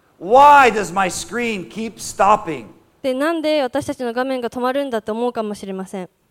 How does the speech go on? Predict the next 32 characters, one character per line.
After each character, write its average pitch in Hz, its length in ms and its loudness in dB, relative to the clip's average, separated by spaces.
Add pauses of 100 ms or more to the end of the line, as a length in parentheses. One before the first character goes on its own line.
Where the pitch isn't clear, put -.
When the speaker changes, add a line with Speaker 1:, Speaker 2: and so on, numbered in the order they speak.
(260)
Speaker 1:
Because 151 720 -12 (400)
that 175 240 -4 (340)
area, 147 400 -10 (240)
that 190 280 -4
spot 147 500 -12 (360)
is - 400 -10
only 185 540 -2 (600)
for - 160 -18
communication 147 960 -14 (320)
with 127 180 -16
God. 120 360 -20 (200)
Speaker 2:
な 285 140 -6
ぜ 285 120 -8
な 269 80 -4
ら 277 140 -2
そ 294 80 -10
の 277 140 -4
ス - 80 -20
ポ 311 100 -4
ッ 320 40 -4
ト 262 160 -6
は 302 300 -2 (400)
私 294 540 -6 (420)
た 311 140 -4
ち - 160 -18
と 381 180 -2
神 330 240 -4
様 285 360 -6 (560)
が、 302 340 -2 (580)
う 240 60 -18
ん 226 100 -18
と、 214 400 -20